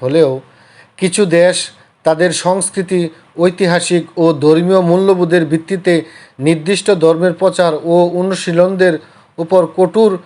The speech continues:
নিষেধাজ্ঞা আরোপ করেছে, যা বিশেষ করে সৌদি আরব, আফগানিস্তান,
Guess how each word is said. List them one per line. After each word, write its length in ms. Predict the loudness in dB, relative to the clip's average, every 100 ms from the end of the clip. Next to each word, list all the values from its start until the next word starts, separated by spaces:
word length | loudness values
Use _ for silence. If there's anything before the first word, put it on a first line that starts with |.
| _ _ -4
নিষেধাজ্ঞা 640 | -2 0 0 0 2 2
আরোপ 260 | 2 0 0
করেছে, 480 | 0 0 0 -6 -12 -14 _ _ -8
যা 240 | 0 0
বিশেষ 380 | 0 -2 -2 -2
করে 220 | 0 0
সৌদি 360 | 0 0 2 2
আরব, 260 | 4 2 0 -8 _ _ -4
আফগানিস্তান, 840 | -2 0 0 -2 -4 -2 -2 -2